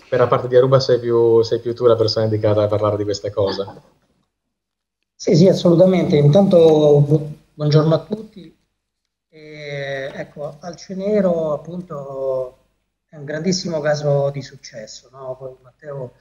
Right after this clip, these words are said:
Speaker 2: ha raccontato l'azienda, ha raccontato la, le-, l'esigenza, e sicuramente c'è stata anche una comunione di intenti con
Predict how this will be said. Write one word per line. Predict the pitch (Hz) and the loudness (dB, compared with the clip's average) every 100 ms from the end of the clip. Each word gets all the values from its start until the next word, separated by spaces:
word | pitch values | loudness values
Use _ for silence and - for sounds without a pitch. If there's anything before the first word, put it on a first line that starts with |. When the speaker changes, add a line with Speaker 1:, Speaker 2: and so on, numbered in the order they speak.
| _ _ | _ _
Speaker 2:
ha | _ | _
raccontato | 156 - 160 147 147 151 147 143 139 139 135 123 - _ _ | -20 -12 -6 2 4 6 6 6 6 4 2 0 -8 _ _
l'azienda, | 139 135 139 175 185 170 139 131 127 | -4 -4 4 6 6 4 2 2 0
ha | 127 | -2
raccontato | 123 135 123 127 123 | -4 -8 -8 -6 -4
la, | 123 120 120 | -2 -2 -2
le-, | 120 123 - | -6 -12 -18
l'esigenza, | 127 - _ 147 160 143 - 113 - _ _ _ _ _ | -20 -20 _ -6 -6 -10 -16 -18 -20 _ _ _ _ _
e | 185 165 160 156 151 147 151 151 | -6 0 2 2 2 2 0 -4
sicuramente | - - 185 185 208 233 170 | -10 -6 4 4 6 2 -2
c'è | 156 | -6
stata | - 143 151 | -6 -6 -2
anche | 180 180 | -2 -2
una | 170 165 156 151 | -2 -2 0 -2
comunione | 147 160 156 151 143 | -6 -12 -10 -8 -8
di | 139 | -8
intenti | 143 135 113 - _ | -12 -14 -16 -16 _
con | _ | _